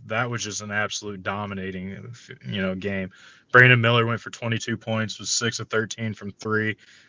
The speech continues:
Alabama shot nineteen of forty-one from three and shot forty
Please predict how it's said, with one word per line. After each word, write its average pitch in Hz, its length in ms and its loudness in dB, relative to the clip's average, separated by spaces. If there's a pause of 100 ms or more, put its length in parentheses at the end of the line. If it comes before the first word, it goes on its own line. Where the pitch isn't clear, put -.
(240)
Alabama 117 500 6
shot 117 220 -2
nineteen 113 520 -4
of 104 60 -6
forty-one 110 560 -4
from 104 160 -10
three 110 360 -2
and 98 80 -4
shot 107 220 -4
forty 110 380 -6